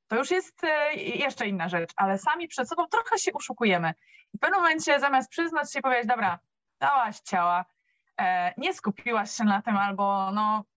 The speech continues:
byłaś leniwa, <laughs> nazywajmy rzeczy po imieniu, no to, e, dobrze jest wtedy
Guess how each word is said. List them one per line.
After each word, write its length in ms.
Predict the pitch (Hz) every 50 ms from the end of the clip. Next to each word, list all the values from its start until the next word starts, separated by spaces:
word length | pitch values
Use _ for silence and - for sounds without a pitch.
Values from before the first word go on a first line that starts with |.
| _ _ _ _ _
byłaś 340 | - 277 320 - - - - 254
leniwa, 600 | 262 220 220 214 226 220 208 190 202 202 240 - - _ _ _ _ _ _ _ _ -
<laughs> 420 | 339 311 - - 269 - _ -
nazywajmy 440 | 311 311 - 285 277 294 285 277 269 240
rzeczy 260 | 269 285 220 - 262
po 120 | - 254 247
imieniu, 440 | 240 233 220 214 208 202 220 254 262 - _ _ _ _ _ _ _ _ _ _ _ _ _ _ -
no 180 | 240 262 285 294
to, 460 | 294 349 320 320 330 339 339 339 - -
e, 180 | - 254 262 -
dobrze 400 | 226 330 359 349 349 320 349 339
jest 240 | 311 302 311 311 -
wtedy 480 | - - 277 262 220 277 269 277 269